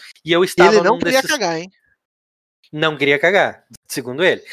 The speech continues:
Speaker 1: E aí eu tava num desses pelotões, né, que era um, não, é um pelotão auxiliar ali, e a gente foi lá atrás e o cara falou, "Tem um cara tentando invadir", porque lá atrás tinha uma fábrica abandonada da Sadia. Agora, inclusive, eles tão querendo, não sei se você viu, você já passou lá de trem,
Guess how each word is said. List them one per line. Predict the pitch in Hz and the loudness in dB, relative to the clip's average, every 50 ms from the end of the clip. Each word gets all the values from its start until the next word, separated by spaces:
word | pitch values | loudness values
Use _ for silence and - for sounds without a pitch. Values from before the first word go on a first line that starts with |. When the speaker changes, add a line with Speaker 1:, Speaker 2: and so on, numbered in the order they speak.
| - - - _ _ _ _ _ _ _ 277 - _ _ | -18 -20 -20 _ _ _ _ _ _ _ -18 -18 _ _
Speaker 1:
E | 180 156 165 175 | -12 -4 0 2
aí | 170 165 165 170 175 180 185 202 | 4 6 6 4 4 2 2 2
eu | 208 208 | 2 4
tava | 208 214 208 196 214 208 | 4 2 2 2 2 0
num | 208 208 | 0 2
desses | 196 214 202 208 240 220 - | 2 2 2 2 0 -6 -4
pelotões, | - - 226 202 196 - - - 202 202 202 220 226 240 - - - - _ | 0 2 2 2 2 -2 -2 2 4 4 4 4 2 -4 -8 -10 -14 -18 _
né, | - 147 147 147 143 143 139 | -10 -4 -2 0 0 0 -2
que | 123 - 143 | -4 -4 -6
era | 139 139 143 | -4 -4 -6
um, | 139 139 131 127 123 | -6 -6 -8 -8 -8
não, | 131 143 147 139 | -8 -8 -6 -6
é | 135 127 | -8 -8
um | 120 113 | -8 -8
pelotão | - 151 139 127 - - 139 139 | -6 -4 -4 -4 -4 -2 0 0
auxiliar | 143 156 - - - 180 160 147 156 156 160 185 233 240 - _ _ | 0 0 0 -4 -8 -10 -4 0 2 4 4 4 4 2 -4 _ _
ali, | 147 147 147 160 196 262 262 - - - - _ _ _ _ _ | -6 -4 -2 -2 -4 -4 -6 -12 -20 -20 -20 _ _ _ _ _
e | 156 170 | 0 0
a | 170 | 0
gente | 160 156 170 170 - | 0 -2 -8 -10 -10
foi | - - 202 185 | -2 0 0 2
lá | 180 180 | 2 2
atrás | 185 180 - 190 170 175 185 180 | 0 0 2 2 4 4 2 0
e | 185 | -2
o | |
cara | - 196 175 | -2 -2 -2
falou, | - - 196 196 - - - - - - - | -2 -2 -4 -4 -6 -8 -18 -20 -20 -4 -2
"Tem | 277 277 | -2 0
um | 294 320 - | 0 -4 -2
cara | - 294 277 285 302 | 0 2 4 4 2
tentando | 285 294 285 277 277 269 269 | 2 -2 -4 -4 -4 -6 -2
invadir", | 254 226 214 175 208 202 208 | -2 -2 -2 0 0 -4 -4
porque | 185 160 - 196 196 | -4 -6 -2 0 2
lá | 202 190 | 2 2
atrás | 180 - 180 175 185 180 | 0 0 0 0 0 -2
tinha | - - 175 | -6 -10 -6
uma | 170 170 165 | -6 -6 -6
fábrica | - - - 190 202 220 220 233 233 - 226 | -6 0 2 2 4 4 0 -2 -2 0 0
abandonada | 214 175 175 185 196 190 185 170 165 170 175 180 170 | 2 2 0 -4 -2 -4 -2 -2 0 0 0 0 -2
da | 185 175 | -2 -4
Sadia. | - - 208 180 143 147 156 156 127 107 - - - - _ | -4 -6 -6 -6 -6 -8 -8 -8 -8 -8 -10 -20 -20 -12 _
Agora, | 131 127 151 165 175 | -6 -2 0 0 0
inclusive, | 180 - 202 190 160 185 185 | 0 0 -2 0 0 0 0
eles | 202 202 202 | 0 -2 0
tão | - 214 202 | -2 -6 -2
querendo, | - 208 196 196 175 156 | 0 0 0 0 0 -2
não | 165 160 | -6 -8
sei | - 175 | -10 -10
se | 151 190 | -8 -8
você | 190 - 214 180 | -6 -4 -4 -4
viu, | 143 147 170 170 147 | -2 -4 -4 -6 -6
você | 135 - 160 143 | -4 -4 -4 -2
já | 143 147 | -2 -4
passou | 143 143 - - 156 | -4 -6 -8 -6 -6
lá | 135 127 | -6 -6
de | 123 123 | -8 -12
trem, | _ 147 165 190 180 | _ -4 -4 -4 -4